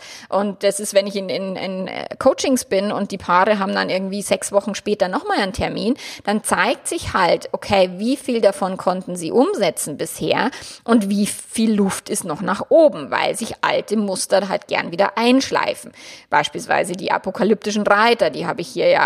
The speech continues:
schon mal öfter im, im Podcast erwähnt, also dieses negative Kritik und Verachtung und solche Sachen. Ähm, das ist etwas, wenn du das sehr viel trainiert hast in einer Partnerschaft,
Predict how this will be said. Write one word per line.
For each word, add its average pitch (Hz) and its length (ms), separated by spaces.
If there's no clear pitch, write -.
schon 185 160
mal 185 120
öfter 180 280
im, 180 200
im 180 160
Podcast 180 500
erwähnt, 175 460
also 170 180
dieses 175 320
negative 185 480
Kritik 190 680
und 170 260
Verachtung - 580
und 160 120
solche 165 260
Sachen. - 340
Ähm, 180 380
das 208 180
ist 277 140
etwas, 220 360
wenn 202 160
du 196 80
das 190 240
sehr 220 300
viel 240 240
trainiert 208 560
hast 285 220
in 233 100
einer 233 220
Partnerschaft, 220 720